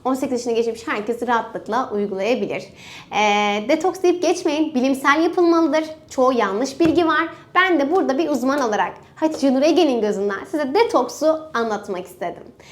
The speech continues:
İnanın bu bilgileri o kadar çok araştırıyorum,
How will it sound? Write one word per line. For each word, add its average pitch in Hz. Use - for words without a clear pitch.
İnanın 349
bu 269
bilgileri 294
o 285
kadar 285
çok 311
araştırıyorum, 233